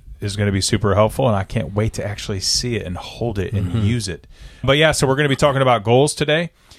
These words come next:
Speaker 1: Again, the previous three episodes talking about anxiety, using the D S M and doing a survey of modern psychology and their approach to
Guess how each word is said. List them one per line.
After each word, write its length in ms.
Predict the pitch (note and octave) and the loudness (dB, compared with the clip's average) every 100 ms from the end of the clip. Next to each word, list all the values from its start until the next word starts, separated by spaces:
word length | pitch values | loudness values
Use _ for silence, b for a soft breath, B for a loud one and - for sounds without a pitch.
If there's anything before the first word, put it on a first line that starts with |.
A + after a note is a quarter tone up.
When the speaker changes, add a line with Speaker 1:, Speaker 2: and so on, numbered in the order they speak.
| b A#2 | b -8
Speaker 1:
Again, 400 | G#2 A#2 A#2 A2 | -2 0 2 2
the 140 | G#2+ | 0
previous 440 | - C3+ C3+ B2+ | 0 0 2 0
three 480 | - B2+ B2+ B2 A#2+ B2 | 0 0 2 0 -2 -4
episodes 840 | A#2 A#2+ B2+ A#2+ A#2+ A2+ - - | -4 -2 2 4 4 2 -4 -6
talking 460 | - A#2+ - A#2+ A2+ | 0 0 2 0 0
about 400 | G2+ G#2+ G#2+ A2 | 2 4 4 2
anxiety, 720 | G#2 G2 A2+ A#2 A#2 A#2 - B B B | -2 2 4 4 2 0 -4 B B B
using 840 | F#2+ G#2+ A#2+ A2+ A2+ A2 A2 G#2+ | -4 2 4 4 0 0 -2 -4
the 80 | G#2 | -4
D 220 | G2+ A2+ | -2 0
S 240 | A2 G#2+ - | 0 0 0
M 220 | A2 G#2+ | 2 2
and 100 | G2 | 2
doing 220 | G#2+ G#2+ | 2 2
a 80 | G#2 | 0
survey 600 | - A2+ A2 G#2 G#2 G#2 | -2 0 0 2 0 0
of 640 | G#2 G2+ G2 G2 F#2+ F#2 - | -2 0 2 2 -2 -6 -6
modern 300 | G2+ G#2 G#2+ | 0 0 0
psychology 680 | - G#2 - G#2+ G#2+ F#2+ G2+ | -4 -6 -2 0 0 0 -4
and 120 | G2 | -2
their 140 | G2+ G2+ | -2 -2
approach 560 | - G#2 G#2 - - | -2 0 -2 -4 -12
to 320 | - G#2 G2+ | -4 -2 -2